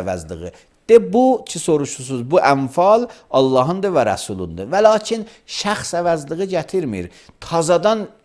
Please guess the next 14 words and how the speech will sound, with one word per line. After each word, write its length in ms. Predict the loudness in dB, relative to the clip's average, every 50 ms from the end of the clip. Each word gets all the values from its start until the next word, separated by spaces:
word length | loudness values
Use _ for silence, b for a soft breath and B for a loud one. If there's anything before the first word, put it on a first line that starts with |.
| _ _ _ _
ismin 520 | -2 -2 -2 -2 -2 -4 -4 -4 -4 -2 -2
özünü 340 | 0 0 0 0 0 -2 -2
gətirir. 400 | -2 -2 -4 -4 -6 -10 -14 -16 _ _ _ 2
De, 60 | 4
ənfal 640 | 4 4 0 -4 -4 -4 -6 -6 -4 -2 0 2 2
Allahındır. 680 | 0 0 -2 -4 -6 -6 -8 -10 -14 -16 -16 -18 -20 _ b b b b b b b b b b
Yəni, 480 | -18 -16 -12 -8 -6 -4 -4 -4 -4 -6 -8 -8 -8
təkcə 460 | -6 -6 -6 -8 -10 -6 -2 -2 0 2
bu 80 | 2 2 2
ənfal 560 | 0 -2 -4 -6 -4 0 4 4 4 4 4 0 -2
ki 120 | -4 -8
soruşursunuz 720 | -6 -4 -2 -2 -2 -2 -4 -6 -8 -8 -8 -8 -8 -8
siz, 360 | -10 -10 -8 -8 -8 -8 -8 -12 B B B B -18 -8
qənimətdir, 1120 | -4 -2 -2 -2 -2 -4 -6 -6 -4 -4 -4 -6 -6 -10 _ _ -4 -2 0 0 0 -2